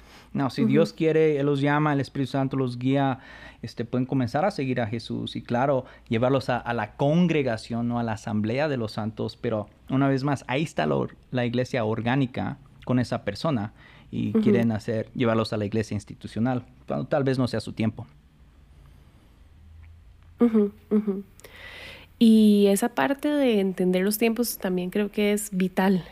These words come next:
Speaker 2: ¿verdad? Dejar que sea el Espíritu Santo el que nos guíe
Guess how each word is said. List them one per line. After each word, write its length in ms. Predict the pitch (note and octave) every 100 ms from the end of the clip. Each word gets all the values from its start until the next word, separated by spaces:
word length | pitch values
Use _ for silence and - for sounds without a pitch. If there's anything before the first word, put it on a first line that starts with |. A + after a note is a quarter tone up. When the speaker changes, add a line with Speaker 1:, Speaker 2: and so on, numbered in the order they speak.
| - A3+
Speaker 2:
¿verdad? 380 | F#3+ F3 F#3+
Dejar 320 | F#3 F#3+ G3 G3
que 100 | G#3+
sea 140 | A3+
el 80 | G#3+
Espíritu 360 | G3+ G3+ G#3+
Santo 280 | - F#3 G3
el 120 | G#3
que 100 | G#3+
nos 220 | F#3 E3+ E3
guíe 360 | F#3 G#3 D#4